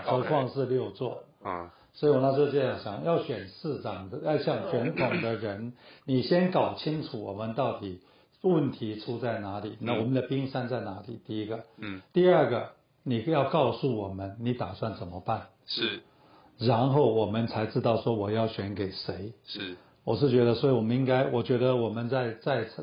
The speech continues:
Speaker 2: 在野嘛，哈，
Speaker 1: 嗯。
Speaker 2: 我们有义务让大家了解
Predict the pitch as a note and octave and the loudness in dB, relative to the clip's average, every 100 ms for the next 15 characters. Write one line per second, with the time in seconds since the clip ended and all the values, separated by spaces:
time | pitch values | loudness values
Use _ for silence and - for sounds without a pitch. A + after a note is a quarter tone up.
0 | - D#3 A#2 A2 F#2+ F#2+ G2 G2+ G#2+ G2 | -4 -2 -2 -4 -8 -8 -8 -4 -6 -6
1 | A#2 G#2+ G2 - _ - A2+ C#3+ B2+ A#2 | -8 -8 -10 -16 _ -4 0 2 2 2
2 | F3+ E3 C#3 C3+ C#3 A2+ A2 _ _ - | 2 2 2 2 2 2 -2 _ _ -6
3 | C3 D3 A#2+ G#2+ C3 G#2+ B2+ A#2+ A2+ G#2+ | 2 2 2 2 2 4 2 2 2 0
4 | A#2 G#2+ | -2 -6